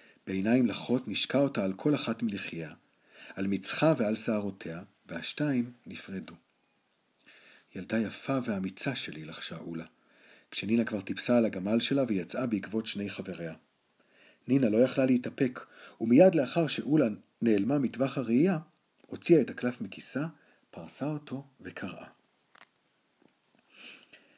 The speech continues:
"ים, מדבר, אדם.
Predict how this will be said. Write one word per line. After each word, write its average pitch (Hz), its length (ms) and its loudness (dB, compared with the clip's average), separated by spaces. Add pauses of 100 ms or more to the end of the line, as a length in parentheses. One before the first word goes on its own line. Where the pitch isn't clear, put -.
(320)
"ים, 127 440 -2 (280)
מדבר, 98 560 -6 (1160)
אדם. 76 420 -8